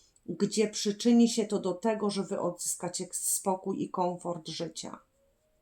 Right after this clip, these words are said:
Wyciągnie do was ktoś rękę. Nie odpychajcie tej pomocy.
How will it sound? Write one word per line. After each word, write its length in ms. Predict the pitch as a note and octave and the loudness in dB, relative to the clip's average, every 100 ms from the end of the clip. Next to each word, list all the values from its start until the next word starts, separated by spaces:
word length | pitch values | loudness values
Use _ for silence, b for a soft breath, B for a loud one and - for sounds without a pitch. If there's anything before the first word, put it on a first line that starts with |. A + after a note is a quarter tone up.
| _ _ _ _ _ _ _ _ _ _ _ _ _ _ _ _ _ _ _ _ _ D#3+ | _ _ _ _ _ _ _ _ _ _ _ _ _ _ _ _ _ _ _ _ _ -12
Wyciągnie 840 | E3 G3 A3+ B3 A#3+ A#3 A#3 A#3 | 0 2 4 6 8 8 10 8
do 160 | A3+ G#3 | 6 2
was 200 | G3+ - | 0 -2
ktoś 300 | - G3 F#3+ | -4 -4 -4
rękę. 540 | F#3 E3+ F3 - F3+ - _ _ _ - | -4 -4 -6 -10 -12 -14 _ _ _ -4
Nie 320 | F#3 F#3+ G3+ | 2 4 2
odpychajcie 800 | G3+ G3+ - G3+ G#3 G3+ G3+ G3+ | -2 -6 -4 -2 2 2 2 -4
tej 180 | - - | -6 -6
pomocy. 560 | - - - - - | -6 -6 -8 -4 -4